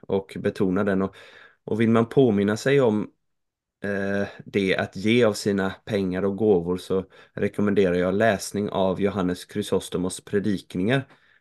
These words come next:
Därför att han predikade i sin tids huvudstad, Konstantinopel. Och varje predikan i princip avslutar han med: "Förresten,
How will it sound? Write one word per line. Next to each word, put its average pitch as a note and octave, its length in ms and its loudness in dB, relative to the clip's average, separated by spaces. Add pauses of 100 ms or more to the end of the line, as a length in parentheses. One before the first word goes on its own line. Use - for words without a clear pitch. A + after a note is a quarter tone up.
(140)
Därför G2+ 240 -2
att G2 140 -2
han G#2 180 0
predikade G2+ 560 0
i G2 200 2
sin F#2+ 320 -4
tids - 380 -6
huvudstad, G2+ 640 -2
Konstantinopel. F#2+ 840 -4 (360)
Och G2 220 -2
varje G#2+ 380 2
predikan G#2+ 640 0
i A2 80 0
princip G2 400 -4 (500)
avslutar F#2 600 -2
han F2 220 -2
med: D2+ 260 -4 (880)
"Förresten, A2+ 500 2